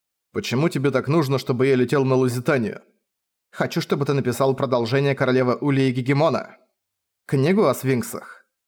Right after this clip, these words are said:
«Но что тебе сфинксы?» «Три книги, открывающие для понимания души трех разумных видов, известных человеку. Напиши третью. Тогда будешь готов сесть за четвертую». «Еще один вид роман?»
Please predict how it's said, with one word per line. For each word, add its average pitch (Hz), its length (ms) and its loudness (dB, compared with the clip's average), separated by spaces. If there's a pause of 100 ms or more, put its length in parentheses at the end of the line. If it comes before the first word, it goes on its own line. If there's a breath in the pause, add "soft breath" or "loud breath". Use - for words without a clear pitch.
(540)
«Но 117 240 0
что 196 220 0
тебе 127 220 0
сфинксы?» 120 600 -4 (680)
«Три 147 200 0
книги, 175 320 2
открывающие 165 680 0
для 226 120 0
понимания 143 520 2
души 135 280 -2
трех 135 220 -2
разумных 123 440 0
видов, 175 320 0
известных 123 460 0
человеку. 143 580 0 (540)
Напиши 131 400 -2
третью. 180 480 0 (420 soft breath)
Тогда 120 300 0
будешь 202 240 0
готов 135 320 0
сесть 127 220 2
за 127 80 -2
четвертую». 120 680 -2 (560)
«Еще 123 400 0
один 123 200 2
вид 123 160 0
роман?» 131 460 2